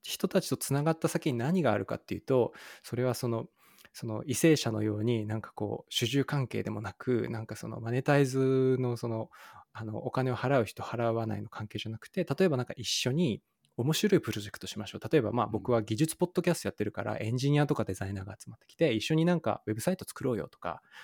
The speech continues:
Speaker 1: あとなんかちょっとプロジェクトをやってみようよみたいな。あとブッククラブ。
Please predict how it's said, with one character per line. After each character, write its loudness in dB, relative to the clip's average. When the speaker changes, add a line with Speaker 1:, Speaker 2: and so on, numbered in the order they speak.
Speaker 1:
あ -10
と -6
な -4
ん -6
か -10
ち -8
ょ -4
っ -20
と -2
プ -6
ロ 2
ジ -2
ェ -8
ク -10
ト -4
を -4
や -10
っ -20
て -4
み 0
よ 0
う -10
よ -18
み -20
た -16
い -14
な。 -10
あ -6
と -10
ブ 4
ッ -20
ク -8
ク 4
ラ 6
ブ。 -6